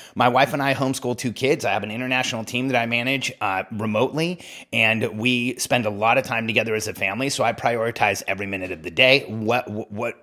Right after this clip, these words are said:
you know, what is the purpose of us getting together for coffee?" And most of the time, that ends the request.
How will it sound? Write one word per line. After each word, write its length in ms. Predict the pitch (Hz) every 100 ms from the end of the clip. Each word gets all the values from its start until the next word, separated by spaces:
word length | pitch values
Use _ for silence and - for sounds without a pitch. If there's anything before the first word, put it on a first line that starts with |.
| -
you 100 | 107
know, 80 | 92
what 160 | 101 131
is 120 | 120
the 80 | 107
purpose 340 | 113 110 110
of 100 | 98
us 160 | 98 -
getting 240 | 98 95
together 240 | 95 95
for 140 | 95 92
coffee?" 360 | 113 98 87 -
And 120 | 110
most 260 | 131 156
of 60 | 127
the 80 | 110
time, 240 | 110 95
that 160 | 110 113
ends 260 | 113 113 -
the 100 | 85
request. 540 | 85 82 80 -